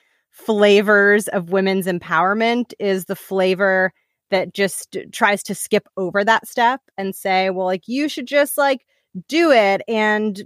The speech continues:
take up space and do the thing." And I know for me, I felt very not seen at times. And I felt like, "Well, o-, of course I would like to do that, but I have this other problem.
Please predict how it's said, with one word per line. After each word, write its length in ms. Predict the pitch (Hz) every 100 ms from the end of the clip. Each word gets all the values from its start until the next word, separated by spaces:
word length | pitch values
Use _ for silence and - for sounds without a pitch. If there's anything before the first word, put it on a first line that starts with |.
| -
take 240 | 277 285
up 80 | 247
space 320 | - 226 202
and 140 | 220
do 180 | 196 247
the 120 | 226
thing." 460 | 214 - 226 208 196 -
And 140 | 208
I 100 | 202
know 260 | 208 208 202
for 180 | 208
me, 320 | 208 269 269 226
I 160 | 202
felt 180 | 220 185
very 220 | 202 202
not 200 | 185 -
seen 440 | - 208 202 165 -
at 120 | - -
times. 440 | - 156 - -
And 80 | 185
I 80 | 180
felt 240 | 190 170
like, 160 | 185 180
"Well, 220 | 202 196
o-, 180 | - -
of 120 | 233
course 380 | - 359 466 480
I 60 | 269
would 120 | 214
like 280 | 196 254 -
to 120 | 214
do 280 | 180 233 311
that, 280 | 196 175 233
but 100 | 233
I 40 |
have 220 | 240 269
this 160 | 285 -
other 220 | 233 233 233
problem. 720 | - 226 269 202 190 190